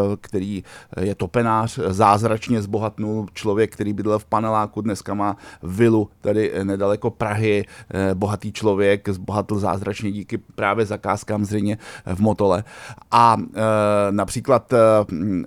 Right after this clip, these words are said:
i rodinní příslušníci, jako je manželka pana,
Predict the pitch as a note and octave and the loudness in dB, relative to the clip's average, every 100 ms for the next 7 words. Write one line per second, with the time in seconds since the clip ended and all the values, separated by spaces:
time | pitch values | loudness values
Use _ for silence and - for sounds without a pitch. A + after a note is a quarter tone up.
0 | - F#2+ G#2+ G2+ C2+ G#2 G#2+ G#2 A#2 A2 | -8 -4 -2 -2 0 0 0 2 2 2
1 | A2 G2+ A#2+ A2 A#2+ A#2 - A#2 A2 G#2+ | -2 -2 -2 2 4 4 2 2 4 4
2 | G2 - A2 G#2+ G2+ G2+ G2 F#2+ G2+ A2 | 2 2 2 4 4 4 2 0 0 0
3 | A2 A2+ G#2+ G2+ G#2+ G#2+ G#2 | 2 4 4 4 2 4 4